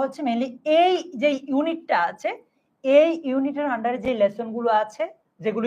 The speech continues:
ইম্পর্টেন্ট আর কি, সেগুলো এখানে দেওয়া আছে। যেমন লেসন ওয়ান, লেসন থ্রি। রিলেশনশিপ, শিপস নামে যে ইউনিটটা আছে, এটার তিনটা লেসন গুরুত্বপূর্ণ।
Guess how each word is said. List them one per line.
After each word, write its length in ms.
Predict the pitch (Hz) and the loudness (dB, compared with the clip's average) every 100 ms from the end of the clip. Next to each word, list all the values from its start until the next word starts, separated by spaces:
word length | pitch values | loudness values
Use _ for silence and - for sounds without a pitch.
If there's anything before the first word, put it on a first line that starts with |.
| 240 | 0
ইম্পর্টেন্ট 420 | 240 240 202 190 170 | 2 2 2 -2 -10
আর 60 | 175 | -10
কি, 60 | 320 - | -14 -8
সেগুলো 240 | 226 208 208 | -6 -4 -6
এখানে 160 | 202 185 | -4 -4
দেওয়া 140 | 156 - | -4 -6
আছে। 100 | 208 | -10
যেমন 140 | 226 294 | -10 -6
লেসন 240 | 240 240 240 | -8 -8 -4
ওয়ান, 140 | 220 330 226 | -4 -4 -6
লেসন 240 | - 202 202 | -8 -14 -16
থ্রি। 140 | - - _ _ _ _ _ _ _ _ _ _ 226 | -18 -20 _ _ _ _ _ _ _ _ _ _ 0
রিলেশনশিপ, 680 | 302 349 339 339 - 339 - _ _ _ _ _ - | 2 2 0 -4 -4 -10 -10 _ _ _ _ _ -8
শিপস 240 | 294 285 - | -8 -8 0
নামে 160 | 226 233 226 | 0 2 -2
যে 40 | 226 | -2
ইউনিটটা 300 | 220 240 277 | -4 -2 -4
আছে, 100 | 269 262 | -4 -10
এটার 160 | 254 - | -12 -8
তিনটা 220 | 294 294 277 | -6 0 0
লেসন 240 | 226 240 214 | 0 -4 -6
গুরুত্বপূর্ণ। 480 | 208 214 202 202 | -8 -8 -10 -8